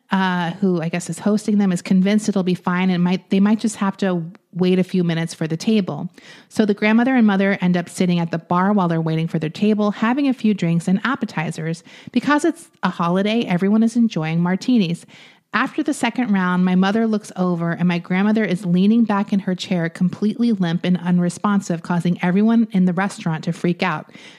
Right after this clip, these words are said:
Paramedics are called and she is rushed to the E R. When my mom calls, uh, from the E R, she says, "Don't worry, everything's okay.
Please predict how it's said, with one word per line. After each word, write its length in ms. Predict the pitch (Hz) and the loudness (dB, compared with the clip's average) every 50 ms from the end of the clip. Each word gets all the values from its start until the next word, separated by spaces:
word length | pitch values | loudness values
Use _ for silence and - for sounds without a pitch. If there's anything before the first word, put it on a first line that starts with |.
| - - | -16 -10
Paramedics 600 | - - 214 226 247 254 226 208 208 208 - - - - | -2 0 2 4 6 4 4 4 2 0 -2 -4 -4 -4
are 80 | 180 | -4
called 480 | 180 - - - 180 175 175 175 175 - - - - - _ | -4 -4 -4 -2 0 0 0 0 -2 -4 -8 -18 -20 -10 _
and 120 | - 180 185 | -2 0 0
she 200 | - - 233 254 | 0 -2 0 0
is 160 | 262 - - | -2 -2 -4
rushed 300 | 175 175 185 - - - | -4 -4 -4 -6 -8 -10
to 60 | - | -4
the 240 | 175 180 - - 190 | -4 -4 -2 0 -2
E 60 | 185 185 | 0 0
R. 320 | 185 165 - - - - _ _ _ - - - - - _ | -2 -2 -4 -6 -10 -14 _ _ _ -20 -20 -20 -20 -6 _
When 120 | - 214 | 2 4
my 140 | 220 214 220 | 4 6 6
mom 440 | 214 214 208 220 233 254 254 247 233 | 6 4 4 4 2 2 2 0 0
calls, 520 | - - 214 208 202 202 202 - - - - - | 0 0 0 2 2 2 0 -4 -8 -14 -4 -2
uh, 200 | 190 180 175 180 | -2 0 0 -2
from 180 | - 185 185 | 0 0 0
the 120 | 185 180 - 170 | 0 0 -2 -4
E 220 | 170 196 208 208 214 | -2 0 2 2 2
R, 240 | 214 196 185 180 180 | 2 0 0 -2 -2
she 240 | - - - 208 | -4 -2 0 0
says, 340 | 196 - - 190 175 170 - | 0 0 0 -2 -2 -2 -2
"Don't 300 | - - 202 214 220 220 | 0 0 2 2 2 0
worry, 420 | 208 208 208 202 196 190 190 185 180 | 0 0 0 0 0 0 0 -2 -2
everything's 480 | 180 185 180 202 202 - 208 208 202 | -2 -2 -2 0 0 2 2 2 2
okay. 520 | 208 196 190 - - 190 175 170 160 165 | 2 -2 -2 -4 -4 -2 -2 -2 -4 -4